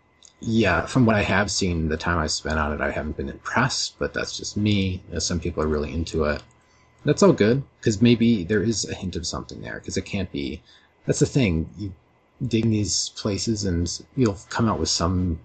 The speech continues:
semblance of truth, a piece of truth. There's always something there, so you don't wanna ignore anything necessarily. Well, certain things, like, certain <laughs> things. But this is, a,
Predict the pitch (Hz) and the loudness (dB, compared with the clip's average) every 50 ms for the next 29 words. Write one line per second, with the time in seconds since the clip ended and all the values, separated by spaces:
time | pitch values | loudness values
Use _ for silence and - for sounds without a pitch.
0 | _ _ - - - - - 82 90 104 104 104 110 - - 104 - - - 110 | _ _ -12 -6 -4 -2 0 0 0 0 0 0 0 -2 -4 -6 -4 -2 -2 0
1 | 110 113 113 - - - - 80 - - 156 135 - - 78 80 - - - - | -2 -2 -4 -12 -12 -8 -6 -4 2 4 4 4 4 2 -2 -4 -6 -6 -6 -8
2 | - - - 98 95 107 104 98 92 - - - 87 82 - - - - - - | -8 -8 -6 -2 0 0 0 0 -2 -2 0 0 -2 -2 -2 -6 -12 -12 -14 -14
3 | - - - - - 85 85 - - - _ _ _ _ _ _ _ _ _ _ | -12 -10 -8 -6 -4 -4 -4 -6 -10 -14 _ _ _ _ _ _ _ _ _ _
4 | - 127 107 107 98 92 87 80 87 87 - 98 92 90 87 87 85 80 76 78 | 0 2 2 2 2 2 0 0 -2 -2 0 0 0 2 4 4 4 4 2 0
5 | 87 - - - - 90 95 - _ - - 165 - - - - - 80 87 104 | -4 -6 -6 -8 -8 -10 -10 -10 _ -4 -4 -4 -4 -4 -6 -4 -4 -2 0 2
6 | 107 101 98 - - - 73 55 78 - - 64 - - - - - - - 82 | 2 2 2 2 2 0 -2 -2 -4 -8 -8 -10 -10 -10 -10 -10 -10 -10 -10 -10
7 | 92 - _ _ _ _ _ _ _ _ _ - - - - 98 - - 87 - | -12 -14 _ _ _ _ _ _ _ _ _ -8 -4 0 0 0 0 -2 -4 -4
8 | - - - - - - - - - - - - - _ - - - - - - | -4 -4 -4 -2 -2 -2 -2 -2 -4 -8 -12 -18 -20 _ -16 -10 -8 -6 -6 -4
9 | - - - - - - - - - _ - 120 113 92 82 - 120 131 - - | -4 -4 -6 -6 -8 -8 -10 -12 -16 _ 4 6 6 6 6 4 2 -2 0 2
10 | 151 139 | 4 4